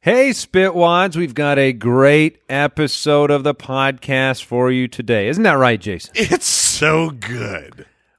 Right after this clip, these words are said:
Speaker 1: We want to invite you to check out spitballerspod dot com and become an official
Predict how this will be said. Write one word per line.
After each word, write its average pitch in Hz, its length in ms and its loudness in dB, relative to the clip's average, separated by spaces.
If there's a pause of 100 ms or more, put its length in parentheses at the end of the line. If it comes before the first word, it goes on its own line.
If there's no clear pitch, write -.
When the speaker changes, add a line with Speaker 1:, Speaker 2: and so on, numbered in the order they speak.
Speaker 1:
We 151 260 4
want 185 240 4
to 170 100 -2
invite 147 380 0
you 151 100 0
to 139 80 0
check 131 260 -2
out 123 180 2
spitballerspod 131 1000 0
dot 120 260 0
com 127 340 -4
and 117 180 -6
become 147 580 -4
an 135 180 -6
official 123 880 0